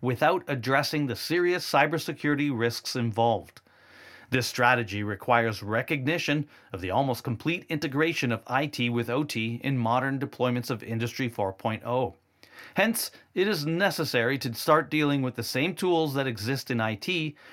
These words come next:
for the O T and I O T market. Cyber two point oh was born in the I T market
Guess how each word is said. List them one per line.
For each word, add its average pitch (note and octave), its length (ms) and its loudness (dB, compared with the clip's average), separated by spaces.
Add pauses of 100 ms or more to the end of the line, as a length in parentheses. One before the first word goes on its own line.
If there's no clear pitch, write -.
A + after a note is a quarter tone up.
for G3 120 2
the F#3+ 200 0
O C#3 160 2
T C3+ 340 0
and C3+ 180 -2
I G#2+ 120 -4
O G2+ 100 -4
T A2+ 180 -6
market. A2 480 -2 (600)
Cyber B2 360 4
two C#3 160 -4
point G#2 260 -2
oh C3 100 4
was A2+ 220 -2
born B2+ 360 2
in G#2+ 120 -4
the G2 140 -4
I F#2+ 120 -4
T G#2 200 -6
market G2+ 440 -2